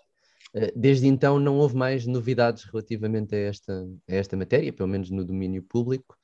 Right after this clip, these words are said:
Será que nos pode contar um pouco como é que nasceu o projeto, que balanço é que, é que faz do projeto, da sua participação, do resultado, das razões para não ter tido segui-, seguimento ou ainda não ter tido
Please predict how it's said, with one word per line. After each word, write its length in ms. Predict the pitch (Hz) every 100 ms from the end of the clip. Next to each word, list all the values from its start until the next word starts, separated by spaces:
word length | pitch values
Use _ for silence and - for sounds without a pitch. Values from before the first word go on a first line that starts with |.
| _ _ _ _
Será 160 | 123
que 60 | 123
nos 80 | 127
pode 200 | 135 -
contar 400 | 139 123 127 127
um 80 | 120
pouco 460 | 135 139 139 120
como 160 | 120 120
é 40 |
que 80 | 120
nasceu 300 | 123 - 131
o 40 |
projeto, 640 | - 107 90 120 139 - 127
que 120 | -
balanço 460 | 101 113 127 127 120
é 60 |
que, 100 | 113 - -
é 120 | 107
que 120 | -
faz 320 | - 113 113
do 120 | 95 131
projeto, 480 | 113 95 123 123
da 80 | 110
sua 240 | 113 127 120
participação, 800 | 113 - - 107 - 120 123 120
do 120 | 120
resultado, 680 | 107 113 113 117 120 113 120 _ _
das 160 | 110 120
razões 480 | 143 120 156 151 -
para 420 | 135 135 131 123
não 220 | 117 127
ter 260 | 123 123 117
tido 400 | 131 117 117 110
segui-, 320 | - 117 120
seguimento 640 | - - 131 123 160 196 135
ou 100 | 120
ainda 280 | 139 139
não 160 | 117 117
ter 160 | 113 104
tido 460 | 117 110 110 107